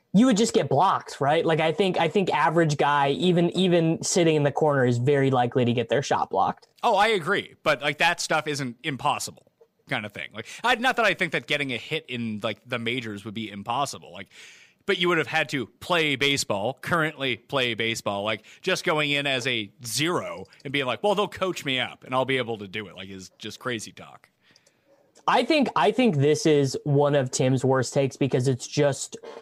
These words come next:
Speaker 1: so far from being true. Like, I, that is, that is my opinion on it, is that it's just so far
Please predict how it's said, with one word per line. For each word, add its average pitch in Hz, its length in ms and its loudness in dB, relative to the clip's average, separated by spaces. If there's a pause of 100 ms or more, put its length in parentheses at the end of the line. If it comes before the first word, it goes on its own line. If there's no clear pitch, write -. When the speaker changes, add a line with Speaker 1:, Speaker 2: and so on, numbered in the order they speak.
(120)
Speaker 1:
so 147 580 2
far 127 400 2
from 120 220 0
being 117 240 2
true. - 480 0
Like, 135 220 0
I, 156 260 2
that 165 240 4
is, 160 140 2
that 170 180 2
is 151 140 0
my 143 120 2
opinion 123 360 2
on 117 80 0
it, 117 40 -2
is 127 60 -4
that 143 160 2
it's 139 100 0
just - 280 -2
so 180 200 2
far 135 520 2